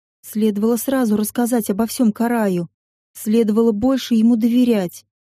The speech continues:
Но я закрылась в своей обиде, тешила свою гордыню,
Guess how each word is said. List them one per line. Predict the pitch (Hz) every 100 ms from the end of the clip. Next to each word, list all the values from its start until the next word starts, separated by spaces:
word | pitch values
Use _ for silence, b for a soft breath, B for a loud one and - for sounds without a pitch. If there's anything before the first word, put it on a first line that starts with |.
| _ _ _ _ -
Но | 214
я | 214
закрылась | 208 226 247 233 208 196
в | -
своей | - 208 214 214
обиде, | 196 208 185 175
тешила | - 240 220 233
свою | 220 226 226
гордыню, | 202 214 202 220 208 196